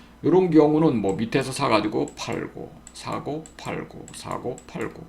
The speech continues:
사고, 팔고, 사고, 팔고. 단기 투자해야 되겠죠. 이런 주식들은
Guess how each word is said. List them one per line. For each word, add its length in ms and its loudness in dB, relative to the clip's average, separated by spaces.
사고, 480 -10
팔고, 340 -12
사고, 380 -12
팔고. 260 -10
단기 260 -2
투자해야 280 0
되겠죠. 300 -4
이런 400 -4
주식들은 400 -10